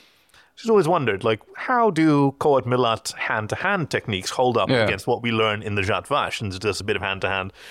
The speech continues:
Speaker 1: where she's quite sneaky. They practice something called absolute candor, and it's about being completely honest
Speaker 2: Right. I th-,
Speaker 1: about what you're
Speaker 2: I
Speaker 1: feeling.
Speaker 2: think
Speaker 1: And
Speaker 2: you've
Speaker 1: so
Speaker 2: mentioned this, yeah.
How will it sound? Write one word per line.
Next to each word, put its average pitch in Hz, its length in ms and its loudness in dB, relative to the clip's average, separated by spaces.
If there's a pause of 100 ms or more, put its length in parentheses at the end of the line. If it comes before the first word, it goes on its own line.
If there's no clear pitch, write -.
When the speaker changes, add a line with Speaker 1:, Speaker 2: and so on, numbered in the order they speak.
(140)
Speaker 1:
where 92 100 -6
she's - 140 -4
quite - 200 -4
sneaky. 139 380 -6 (460)
They 160 100 2
practice - 260 -4
something 160 220 0
called 131 240 2
absolute 147 440 -4
candor, 104 460 -4 (1000)
and 120 100 -2
it's 107 120 -4
about 143 280 0
being 117 180 2
completely 123 460 -4
honest 113 320 -2
Speaker 2:
Right. 120 480 0 (100)
I 101 40 -6
th-, - 100 -10
Speaker 1:
about 101 240 0
what 107 160 -2
you're 113 80 -2
Speaker 2:
I - 40 -12
Speaker 1:
feeling. 117 160 -2
Speaker 2:
think 101 120 0
Speaker 1:
And 104 80 -4
Speaker 2:
you've 101 100 -2
Speaker 1:
so 107 60 0
Speaker 2:
mentioned 104 340 0
this, 85 220 -4
yeah. 92 300 0